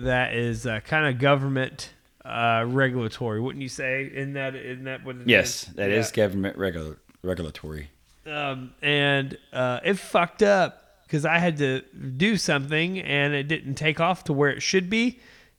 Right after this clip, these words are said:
Speaker 1: and someone didn't check their fucking numbers like they should,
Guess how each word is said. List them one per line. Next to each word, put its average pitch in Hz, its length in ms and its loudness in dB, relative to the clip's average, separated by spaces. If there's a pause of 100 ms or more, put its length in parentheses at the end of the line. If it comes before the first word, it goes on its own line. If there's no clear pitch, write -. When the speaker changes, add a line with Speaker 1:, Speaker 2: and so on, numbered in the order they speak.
(120)
Speaker 1:
and 151 480 4 (380)
someone 175 680 2 (100)
didn't 160 460 -4
check - 420 2
their 156 240 0
fucking 160 680 -4 (240)
numbers 170 640 0
like 123 220 -2
they 123 120 -2
should, 117 440 0